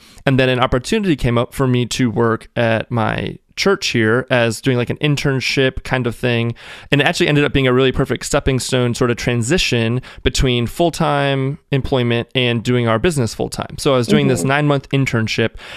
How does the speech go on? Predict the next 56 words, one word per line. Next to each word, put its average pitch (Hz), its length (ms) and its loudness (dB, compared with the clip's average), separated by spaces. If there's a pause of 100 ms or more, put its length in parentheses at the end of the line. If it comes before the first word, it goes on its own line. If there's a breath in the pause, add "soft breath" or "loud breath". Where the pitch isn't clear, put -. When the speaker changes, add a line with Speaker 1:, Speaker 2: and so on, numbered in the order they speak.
(120)
Speaker 1:
And 139 100 2
essentially 135 400 2
what 127 140 4
I 123 60 4
wanted 120 320 2
to 113 80 -4
figure 127 280 0
out 135 180 2
was, 113 480 2 (540 soft breath)
am 170 260 2
I 175 140 4
being 151 220 0
called 117 280 2
into 117 240 0
full-time 127 380 0
ministry, 113 420 -2
kind 123 160 0
of 120 80 2
like 123 120 -2
what 117 100 2
you're 113 80 2
talking 113 320 -2
about 110 180 0
here, 117 360 -2
or 147 440 4 (540 loud breath)
am 151 160 4
I 139 60 4
being 135 180 2
called 135 220 2
into 127 200 0
my 113 100 2
business, 107 640 -2
or 143 240 6
do 131 80 4
I 127 40 2
need 123 120 2
to 117 60 0
stay 113 300 0
in, 117 80 0
like, 110 200 -2 (140)
full-time 113 840 -2
corporate 127 260 0
America? 151 300 2
Like, 120 240 -2
which 185 160 4
of 151 120 2
these 156 180 2
Speaker 2:
Mm-hmm. 185 60 -4
Speaker 1:
things 127 260 0
is 113 100 0
gonna 120 180 0
kind 120 160 -2
of 107 80 -2
win 127 180 2
out? 117 200 -2
So 139 220 2